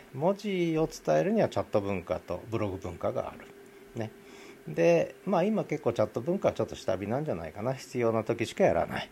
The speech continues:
昔は二十四時間チャットやってる人もいましたけどね。まあ、私も結構チャッターだったんですけど。で、一方でブログっていうのはもう、ね、ちょっとこう静かなイメージですよね。そこに書いて置いとくと。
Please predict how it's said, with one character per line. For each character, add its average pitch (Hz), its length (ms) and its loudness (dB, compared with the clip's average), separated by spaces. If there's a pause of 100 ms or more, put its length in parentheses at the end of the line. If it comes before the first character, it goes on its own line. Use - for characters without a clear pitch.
(160)
昔 147 340 6
は 143 100 8
二 147 160 8
十 139 120 6
四 101 100 6
時 107 120 2
間 92 160 2
チ - 60 -2
ャ 90 60 2
ッ - 20 -2
ト 90 120 2
や 87 60 4
っ - 20 -4
て 92 100 -4
る 90 60 0
人 87 160 -4
も 80 80 -4
い 80 80 -6
ま 90 120 -4
し - 60 -12
た - 140 -4
け 87 80 -16
ど 95 100 -12
ね。 110 240 -2 (100)
ま 104 100 -2
あ、 - 20 2
私 120 260 2
も 123 100 6
結 117 200 0
構 85 100 -2
チ - 100 -10
ャ 90 40 -2
ッ - 40 -4 (140)
タ 87 140 4
ー 85 40 0
だ 85 60 -2
っ 80 60 -4
た - 120 -16
ん - 60 -18
で - 60 -18
す - 100 -20
け - 60 -14
ど。 - 60 -16 (600)
で、 214 80 2
一 175 120 0
方 226 120 8
で 160 80 10
ブ 117 140 6
ロ 117 160 10
グ 113 140 2
っ 113 40 2
て - 160 -6
い 87 60 0
う - 20 2
の 156 60 4
は 151 80 4
も - 280 -2
う、 - 40 -20 (520)
ね、 139 120 6
ち - 80 -8
ょ 147 60 10
っ - 40 -10
と - 120 2
こ 85 140 -2
う - 40 -8
静 160 220 2
か 87 100 4
な 82 100 -4
イ - 80 -6
メ - 100 -6
ー - 60 -6
ジ - 60 -12
で - 80 -14
す - 140 -4
よ 110 60 2
ね。 143 180 6
そ 123 100 -4
こ 113 100 2
に 107 140 4
書 143 80 8
い 120 80 6
て 85 80 0
置 101 140 6
い - 40 0
と 113 120 8
く 110 100 0
と。 - 100 -12